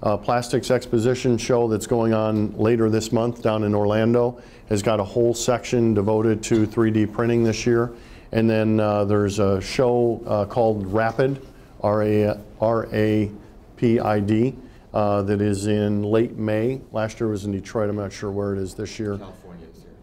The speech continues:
Speaker 1: Is it California? Um, and that show is, uh, is all dedicated to rapid manufacturing, three D printing, additive manufacturing, and, uh, it, you know, it's,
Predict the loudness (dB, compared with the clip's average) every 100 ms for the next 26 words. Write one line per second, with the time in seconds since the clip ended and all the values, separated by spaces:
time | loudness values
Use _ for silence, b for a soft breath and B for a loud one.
0 | -8 -6 -4 -6 -6 -4 -4 -8 B B
1 | -4 0 2 0 -2 -4 -2 0 -2 -2
2 | 2 2 2 -2 -6 -6 -4 -2 -4 -4
3 | -4 -2 -2 -4 -6 B B B -4 -4
4 | -4 0 2 2 0 0 -2 0 0 0
5 | -2 0 0 0 0 -2 -2 -2 -4 -2
6 | -4 -4 -4 -2 -4 -4 -2 0 0 -2
7 | -4 -2 -2 -4 -4 -4 -4 -4 -4 -4
8 | -4 -6 -8 -8 -8 -10 -10 B B B
9 | -10 -6 -4 -4 -6 -6 -8 -12 -10 -8
10 | -8 -12 -20 _ -16 -14 -18 -16 -16 -16
11 | -20